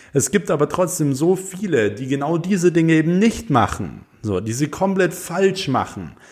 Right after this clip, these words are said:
Und gerade was Thema Fokus angeht, Vertriebs-, Vertrieb lernen angeht oder dass sie generell von den falschen Leuten lernen,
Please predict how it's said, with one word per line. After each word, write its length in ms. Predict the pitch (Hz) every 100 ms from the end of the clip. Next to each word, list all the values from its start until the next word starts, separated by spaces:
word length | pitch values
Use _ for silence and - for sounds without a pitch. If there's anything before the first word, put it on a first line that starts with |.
| - - -
Und 500 | 123 135 135 - -
gerade 500 | 160 143 147 185 156
was 460 | 156 143 - 160 -
Thema 260 | 151 143
Fokus 480 | 139 180 180 185 156
angeht, 600 | 147 139 139 135 139 139
Vertriebs-, 720 | - - 113 - 165 165 - 185 139
Vertrieb 520 | - 117 - 165 165 - - -
lernen 420 | 131 143 143 135
angeht 440 | 135 127 135 127 123
oder 100 | 110
dass 180 | 117
sie 80 | 135
generell 420 | 123 117 113 135
von 180 | 139 131
den 120 | 120
falschen 500 | 113 120 143 139 120
Leuten 440 | 120 123 139 135 113
lernen, 540 | 104 101 104 113 151